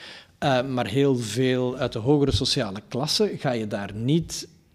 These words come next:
terugvinden. Die gaan vaak straffen met uitstel of gedeeltelijk uitstel krijgen. Ehm, dat is gewoon een feit. Wil dat zeggen dat, dat, eh, dat de armen systematisch, eh, naar de gevangenis gestuurd worden door onze rechters? Nee, ook niet.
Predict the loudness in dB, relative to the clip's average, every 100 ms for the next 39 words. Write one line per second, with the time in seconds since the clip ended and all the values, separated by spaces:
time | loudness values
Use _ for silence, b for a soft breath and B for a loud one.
0 | _ 0 0 0 -6 -6 -10 -14 -20 _
1 | _ -10 -8 -6 -4 -2 -2 -4 -6 -6
2 | -6 -4 -4 -6 -6 -6 -2 -2 -2 -4
3 | -4 -4 -4 -8 -6 -8 -6 -8 -6 -6
4 | -4 -2 -2 -6 B B B B B B
5 | -6 -4 -2 -4 -8 -10 -14 -20 _ _
6 | _ _ -16 -12 -10 -6 -6 -8 -10 -6
7 | -4 -4 -6 -12 -12 -16 -6 2 4 6
8 | 4 4 4 4 4 0 0 -2 -4 -8
9 | -8 -6 -4 -2 -2 -2 -2 -6 -8 -14
10 | _ -10 -10 -10 -12 -4 0 2 0 -2
11 | -2 -2 -4 -2 -4 -4 -10 -6 -2 0
12 | -2 -4 -2 0 2 2 2 0 0 -2
13 | 0 2 2 2 2 0 0 -4 -4 -4
14 | -4 -4 -4 -2 -2 -4 -14